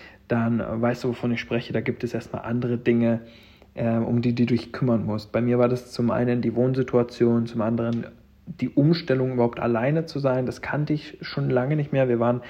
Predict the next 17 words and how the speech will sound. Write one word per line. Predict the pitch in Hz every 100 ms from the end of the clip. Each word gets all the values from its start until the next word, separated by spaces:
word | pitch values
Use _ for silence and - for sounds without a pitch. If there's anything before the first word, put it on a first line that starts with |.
| - -
knapp | - 131 -
zwei | - 113 127
Jahre | 127 127 120
zusammen | - 139 123 139
und | 127 117
davor | 117 - 120
war | 120
ich | 123 -
auch | 120 -
in |
einer | 123 120
Beziehung, | 117 - 127 127
die | 120 117 - -
knapp | - 123
eineinhalb | - 123 123 123 120
Jahre | 120 123 127
ging. | 123 131